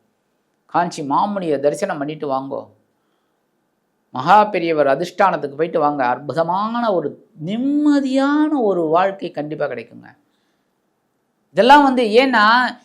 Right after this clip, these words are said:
இந்த கலியுகத்துல பாத்தீங்கன்னா, குன்று மலை இருக்கிற தெய்வங்கள்லாம் வந்து பலமிக்க தெய்வங்கள். அந்த தெய்வங்களை வழிபாடு பண்ணணும். அதே சமயம் குரு மகான்களின்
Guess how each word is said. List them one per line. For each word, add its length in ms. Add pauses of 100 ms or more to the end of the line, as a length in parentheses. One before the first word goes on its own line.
(140)
இந்த 540 (120)
கலியுகத்துல 640 (380)
பாத்தீங்கன்னா, 540 (2000)
குன்று 840
மலை 400
இருக்கிற 460
தெய்வங்கள்லாம் 680
வந்து 200
பலமிக்க 720
தெய்வங்கள். 540 (2500)
அந்த 380
தெய்வங்களை 560
வழிபாடு 520
பண்ணணும். 360
அதே 220
சமயம் 420
குரு 260
மகான்களின் 720